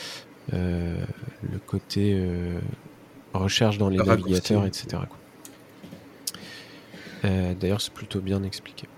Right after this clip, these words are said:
Speaker 1: Cool. Euh, on enchaîne avec un lien toujours au-, autour de Mozilla, euh, un lien de, d'Alexandre. Euh, Mozilla s'attaque au Web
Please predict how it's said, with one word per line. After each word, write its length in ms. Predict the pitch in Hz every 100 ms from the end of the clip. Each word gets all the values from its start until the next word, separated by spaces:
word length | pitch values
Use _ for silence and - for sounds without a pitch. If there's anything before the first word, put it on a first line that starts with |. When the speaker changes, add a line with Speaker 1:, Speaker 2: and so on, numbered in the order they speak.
| - - - - - - - - - - - - - -
Speaker 1:
Cool. 260 | - 165 127 - - - 113
Euh, 680 | 113 113 113 110 110 110 - - - -
on 140 | 127
enchaîne 420 | 131 135 - 180
avec 340 | 139 117 113 -
un 480 | 117 110 110 107 107
lien 320 | 110 123 151
toujours 380 | - 143 175 135
au-, 300 | 113 107 104
autour 220 | 107 135
de 100 | 113
Mozilla, 480 | 101 117 117 110 165 - - - - - - 110
euh, 640 | 104 104 101 98 98 90 - 87
un 80 |
lien 200 | 104 120
de, 460 | 113 98 87 85 87 90
d'Alexandre. 720 | 90 95 - 143 175 147 95
Euh, 240 | 92 95 95
Mozilla 460 | 101 120 113 160
s'attaque 420 | 180 110 - - 98
au 40 |
Web 260 | 92 131